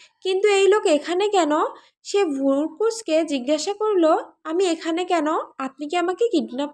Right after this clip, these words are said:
করেছেন?" শীতলের কথা শুনে ইয়াসির যেন আকাশ থেকে পড়ল। সে অবাক চোখে চেয়ে বিস্ময় ভরা কণ্ঠে বলল, "তওবা, তওবা, কি বলো এসব? তোমার মতো বাচ্চা একটা মেয়েকে কিডন্যাপ করব? আর, আর আমাকে দেখে কিডন্যাপার মনে হয়?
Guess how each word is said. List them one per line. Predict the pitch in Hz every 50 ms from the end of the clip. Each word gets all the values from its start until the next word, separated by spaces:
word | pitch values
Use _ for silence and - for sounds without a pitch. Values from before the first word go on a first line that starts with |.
| -
করেছেন?" | - 403 440 440 427 440 403 277 202 185 202 - _ _ _ _ _ _ _
শীতলের | - - 320 285 311 311 320 330 330 330
কথা | 349 359 359 415 427 440
শুনে | 440 - 392 311 294 294 311 - - _ -
ইয়াসির | - 285 285 277 285 339 339 330
যেন | 330 349 339 349 381 440 - -
আকাশ | - 240 - 254 254 254
থেকে | - - 233 247 233 220
পড়ল। | 233 220 208 208 208 196 190 190 - - - - - _ -
সে | - - 392
অবাক | 381 339 277 247 262 294 294 - -
চোখে | 359 349 359 370 392
চেয়ে | 392 - 381 381 381 339
বিস্ময় | 262 269 269 262 - 302 311 302
ভরা | 285 311 330 349 349
কণ্ঠে | 349 349 359 349 349 339 349 381
বলল, | 392 403 415 427 392 349 302 302 349 453 - - - _ _ _ -
"তওবা, | 339 320 311 320 330 349 339
তওবা, | 339 320 277 247 226 214 214 202 202
কি | 202 - - 330 349
বলো | 381 392 392 359 294
এসব? | 233 202 208 - 233 208 196 196 - -
তোমার | - 240 240 262 269
মতো | 285 294 320 294 359
বাচ্চা | 302 294 269 269 269 - 320
একটা | 311 302 311 339 339
মেয়েকে | 330 339 349 339 339 392 381
কিডন্যাপ | 392 294 240 226 254 269 311 320 320 _
করব? | - 453 453 440 403 320 233 202 196 196 - _ _ _ _ _ _ -
আর, | 302 320 320 339 349 349 359 349 - _ _ -
আর | - 311 320 320
আমাকে | 302 277 247 247 269 269 359
দেখে | 302 370 359 349 370 392
কিডন্যাপার | 381 370 277 220 233 254 269 269 330 339 359 359
মনে | 392 403 415 453
হয়? | 453 427 415 359 247 190 175